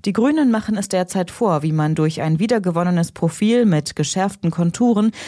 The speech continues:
wie in ihrem Fall einem klaren, uneingeschränkten Bekenntnis zu einer pluralen Gesellschaft, für ein entsprechend geneigtes Klientel greifbarer wird.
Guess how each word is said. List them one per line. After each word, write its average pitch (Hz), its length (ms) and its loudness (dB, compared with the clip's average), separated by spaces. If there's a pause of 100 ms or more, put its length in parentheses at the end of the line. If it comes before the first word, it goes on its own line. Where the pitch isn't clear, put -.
(180)
wie 190 180 0
in 196 140 0
ihrem 233 300 2
Fall 190 300 -2
einem 165 320 -2
klaren, 196 460 0
uneingeschränkten 185 920 -2
Bekenntnis 190 560 -2
zu - 140 -2
einer 160 200 0
pluralen 180 600 0
Gesellschaft, 196 680 0 (240)
für 233 220 2
ein 220 200 0
entsprechend 220 600 -2
geneigtes 185 500 0
Klientel 220 480 0
greifbarer 156 640 -2
wird. - 400 -6